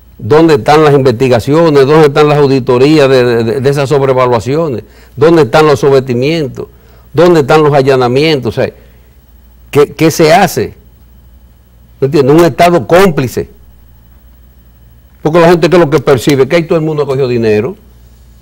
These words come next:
y nadie quiere ponerle cacabera al gato. Pues esa es la percepción y hasta con razón que tiene la gente.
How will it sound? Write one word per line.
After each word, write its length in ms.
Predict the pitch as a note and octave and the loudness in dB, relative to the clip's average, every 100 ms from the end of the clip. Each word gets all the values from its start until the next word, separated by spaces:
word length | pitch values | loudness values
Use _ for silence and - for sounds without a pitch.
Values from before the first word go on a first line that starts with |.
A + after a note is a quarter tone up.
| _ - | _ -6
y 80 | C#3+ | 0
nadie 320 | D#3 E3+ D3+ | 2 2 0
quiere 220 | C#3+ D3+ | 0 -2
ponerle 360 | C#3 C#3+ C#3 C3+ | 0 2 2 0
cacabera 460 | C3 B2+ B2 B2 | -2 0 0 2
al 80 | A#2 | 0
gato. 400 | G#2+ G2+ F2+ - - _ _ _ _ _ _ _ _ _ _ - | 2 0 -2 -12 -16 _ _ _ _ _ _ _ _ _ _ -4
Pues 120 | G3+ | -2
esa 60 | E3 | 0
es 40 | |
la 80 | C3 | 0
percepción 640 | C3+ B2+ G#2+ C3 B2 G#2+ - - - | -2 -4 -4 -2 0 -2 -8 -20 -10
y 60 | - | -2
hasta 220 | C#3 C#3 | 0 0
con 140 | A#2+ B2 | -2 -2
razón 280 | A#2 C3 A2+ | -4 -4 -4
que 120 | G#2+ | -4
tiene 200 | A2 G#2 | -2 -2
la 140 | G2 | -2
gente. 500 | G2+ C3 E3 F#3+ G#3 | -2 -2 -4 -6 -8